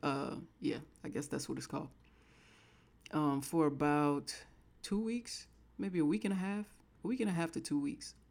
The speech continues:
And I learned so much in that time. And I appreciate that so much, that time.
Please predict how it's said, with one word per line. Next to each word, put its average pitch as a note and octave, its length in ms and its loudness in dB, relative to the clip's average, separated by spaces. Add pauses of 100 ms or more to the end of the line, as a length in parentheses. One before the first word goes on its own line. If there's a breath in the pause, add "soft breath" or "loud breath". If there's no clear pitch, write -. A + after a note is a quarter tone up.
(220)
And E3+ 120 6
I E3+ 40 8
learned F3+ 580 4
so F3+ 300 2
much D#3 560 0 (100)
in D#3+ 140 6
that D3 200 2
time. D#3+ 500 0 (560)
And D#3 120 2
I G3 160 4
appreciate D#3+ 600 0
that D#3 360 -2
so E3+ 380 0
much, D3+ 560 -2 (240)
that D3+ 220 2
time. D#3 540 -2